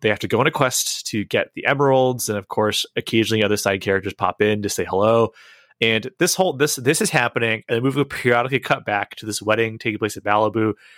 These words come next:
where I think they had a deal with the Four Seasons 'cause they cannot stop saying the words Four Seasons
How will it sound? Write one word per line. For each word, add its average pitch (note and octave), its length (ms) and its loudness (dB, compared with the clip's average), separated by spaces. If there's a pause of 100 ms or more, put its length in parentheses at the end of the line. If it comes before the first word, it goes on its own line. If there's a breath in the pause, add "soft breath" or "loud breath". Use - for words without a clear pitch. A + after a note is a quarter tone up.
(180 loud breath)
where A2+ 120 4
I A2+ 40 2
think G3+ 280 0
they F#3+ 100 4
had B2+ 240 2
a A#2+ 80 2
deal G#2+ 260 0
with A2 80 -4
the A2+ 80 0
Four A2 240 0
Seasons G2 540 -2
'cause A2 160 -4
they B2 80 2
cannot C#3 400 0
stop G#2+ 280 -2
saying G2 360 0
the G2+ 80 -4
words G2 320 -6
Four G2 240 -4
Seasons B2 580 2